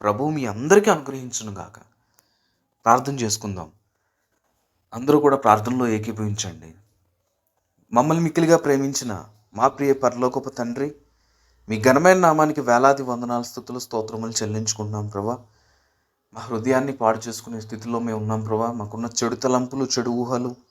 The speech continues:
పాపాన్ని కలగజేసేటటువంటి సకల విధమైన దుష్ట ఆలోచనలు మా హృదయం నుంచి ఈ క్షణమే తీసివేయండి ప్రభా.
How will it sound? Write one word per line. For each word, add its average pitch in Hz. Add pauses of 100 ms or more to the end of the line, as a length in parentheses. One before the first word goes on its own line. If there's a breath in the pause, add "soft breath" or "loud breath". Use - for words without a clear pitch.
(580)
పాపాన్ని 143
కలగజేసేటటువంటి 139
సకల 131
విధమైన 135
దుష్ట 113
ఆలోచనలు 123
మా 117
హృదయం 113
నుంచి 117
ఈ 151
క్షణమే 147
తీసివేయండి 113
ప్రభా. 107